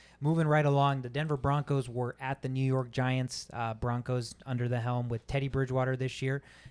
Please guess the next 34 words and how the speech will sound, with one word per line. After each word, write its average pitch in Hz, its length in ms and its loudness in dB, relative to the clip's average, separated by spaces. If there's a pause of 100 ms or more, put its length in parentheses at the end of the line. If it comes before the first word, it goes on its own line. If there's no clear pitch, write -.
Uh, 113 440 -4
twenty-seven 202 480 0
thirteen, 160 460 0
Broncos 139 380 0
pulled 139 220 -4
that 139 120 -4
one 135 80 -2
away. 131 300 0 (180)
Uh, 117 140 -4
Broncos 127 360 -4
will 120 100 -8
start 131 240 -2
one 127 200 -4
and 127 140 -4
oh, 127 240 -2 (260)
Giants 127 460 0
oh 127 180 -4
and 123 140 0
one. 160 400 2 (280)
Uh, 120 360 -2 (320)
you 165 100 -6
know, 151 120 0
some 175 280 2
fantasy 170 400 0
relevance 147 460 0
here 147 180 -2
in 139 100 -2
this 139 160 -4
game. 139 440 -2
Uh, 120 160 -4
injuries 139 440 -2
to - 80 -14
talk 135 280 -4
about. 131 300 0